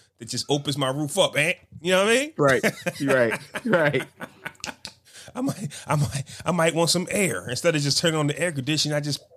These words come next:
Speaker 1: drop top in my living room.
Speaker 2: That's crazy. They got convertible house, nigga, like
Speaker 1: Hey, hey. So, yeah, I was, I was, um, I came in first place.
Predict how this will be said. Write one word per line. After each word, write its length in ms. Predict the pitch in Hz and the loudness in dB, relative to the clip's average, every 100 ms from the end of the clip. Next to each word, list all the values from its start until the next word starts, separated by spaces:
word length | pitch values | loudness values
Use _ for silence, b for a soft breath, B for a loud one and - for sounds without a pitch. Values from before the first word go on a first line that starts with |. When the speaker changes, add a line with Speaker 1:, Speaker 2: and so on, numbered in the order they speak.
| b b b _ _ | b b b _ _
Speaker 1:
drop 240 | - - - | -4 -4 0
top 400 | - 190 - _ _ _ _ _ _ - | 0 0 -2 _ _ _ _ _ _ -2
in 120 | 214 | 2
my 80 | 196 | 4
living 220 | 220 180 | 2 0
room. 200 | 123 - - _ _ _ _ | -2 -6 -14 _ _ _ _
Speaker 2:
That's 240 | 120 139 | -6 -6
crazy. 440 | - - 120 104 87 | -6 -2 0 0 -2
They 140 | 113 | -2
got 240 | 110 98 - | 2 0 0
convertible 540 | 90 85 120 107 104 | 0 4 4 6 2
house, 400 | 104 110 87 - | 2 2 0 -4
nigga, 260 | 85 98 90 | 2 4 6
like 240 | 82 73 | 4 2
Speaker 1:
Hey, 380 | 113 139 78 73 - _ - | 0 -2 -2 -8 -16 _ -6
hey. 260 | 123 92 | -4 -2
So, 220 | - 120 | -2 0
yeah, 240 | 127 139 107 | 2 2 2
I 120 | 107 | 0
was, 300 | 123 131 120 - | 0 0 -2 -4
I 100 | 117 | -2
was, 320 | 131 123 - | -2 -2 0
um, 420 | 120 117 113 113 - | 0 0 0 -4 -4
I 60 | |
came 300 | 104 131 123 | -2 0 0
in 80 | 117 | 0
first 300 | - 127 - | 0 -2 -2
place. 340 | 113 117 - | -2 -2 -2